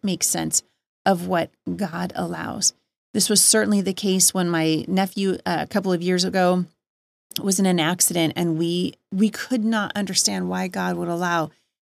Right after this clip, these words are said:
this young, vibrant boy to be in an accident that would take away, uh, his ability to ever walk again. And we asked the Lord, we, we begged the Lord for answers, but you know the answer that God gave us. And, and you guys, it's a long story. Some of you have heard me tell it on the,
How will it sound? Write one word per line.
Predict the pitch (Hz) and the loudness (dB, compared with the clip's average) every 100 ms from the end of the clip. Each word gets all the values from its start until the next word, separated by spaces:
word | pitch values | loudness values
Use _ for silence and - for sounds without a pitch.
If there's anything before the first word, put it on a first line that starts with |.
| _ - | _ -2
this | 190 - | 0 2
young, | 185 196 190 180 | 2 2 2 0
vibrant | 180 180 180 - 160 | 2 2 2 -2 -2
boy | 170 160 156 | 0 2 2
to | 160 | -2
be | 160 165 | -2 0
in | 160 | 0
an | 160 | -2
accident | 160 165 - 165 156 | -2 -2 -2 -2 -4
that | 170 151 | -6 -8
would | 160 | -4
take | - 180 | -2 -2
away, | 180 170 165 160 156 - | -4 -4 -2 -2 -4 -6
uh, | 165 170 - | -12 -14 -10
his | 185 185 | -2 -2
ability | 175 180 175 165 | 0 0 0 0
to | - - | -2 -4
ever | 180 180 | -4 -2
walk | 170 170 175 - | 0 0 0 -2
again. | 185 170 165 180 _ _ _ - | -6 -4 -6 -8 _ _ _ -2
And | 196 | 0
we | 208 202 - | 2 0 -2
asked | 214 233 - | 0 2 2
the | 220 | -2
Lord, | 190 190 180 165 | -2 0 0 0
we, | 185 - _ | -2 -4 _
we | 208 208 | -2 0
begged | 170 - 214 220 196 | -2 0 2 2 0
the | |
Lord | 196 190 185 | -2 -4 -4
for | - - | -8 -4
answers, | 190 185 190 190 - | -2 0 0 0 -2
but | - 185 | -2 0
you | 196 | 2
know | 214 226 | 2 2
the | 226 208 | 0 -2
answer | 202 202 208 | 0 0 -2
that | 190 185 | -4 -4
God | 185 180 | -4 -4
gave | 156 190 196 | -2 -2 0
us. | 185 180 - - | -2 0 -2 0
And, | 202 180 - | -2 -2 -2
and | 185 190 | 0 0
you | |
guys, | 202 196 | 0 0
it's | 190 | -2
a | 196 | 0
long | 196 208 | 0 0
story. | - 185 175 | 0 2 2
Some | 170 196 | 2 0
of | 180 | 0
you | 180 | -2
have | 170 | 0
heard | 180 170 | -2 0
me | 165 | -2
tell | 190 165 | 0 0
it | 156 | 2
on | 151 | 2
the, | 147 139 | 0 -2